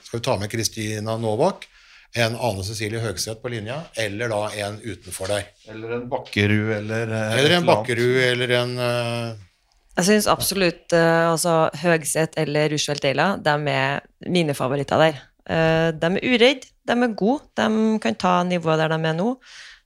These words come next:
Speaker 3: Og en tredje keeper, altså Davidsen, vil være med nedover i den troppen. Men hun kommer jo ikke til å få spille så lenge Ceci-, eh,
Speaker 2: Mm.
Speaker 3: Katrine og Silje er frisk. Eh, du har to av verdens beste keepere som står foran deg.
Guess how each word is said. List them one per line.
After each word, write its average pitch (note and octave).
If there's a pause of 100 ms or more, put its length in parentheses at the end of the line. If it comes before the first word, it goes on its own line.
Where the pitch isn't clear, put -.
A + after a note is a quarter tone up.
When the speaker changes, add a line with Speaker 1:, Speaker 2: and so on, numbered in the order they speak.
Speaker 3:
Og G#3+
en A3
tredje F#3
keeper, D#3
altså F3
Davidsen, F#3
vil F3
være F3
med D3+
nedover C#3
i D3+
den E3
troppen. G3 (400)
Men F#3+
hun G3
kommer F3
jo -
ikke -
til D#3+
å -
få A3+
spille G3+
så G3+
lenge F3+
Ceci-, F#3
eh, F3+
Speaker 2:
Mm. B2+
Speaker 3:
Katrine E3+
og D#3+
Silje E3+ (160)
er F3+ (260)
frisk. - (580)
Eh, A3+
du G#3+
har A#3
to A3
av G#3
verdens F3+
beste F#3+
keepere F#3+
som E3+
står F#3
foran E3+
deg. A3+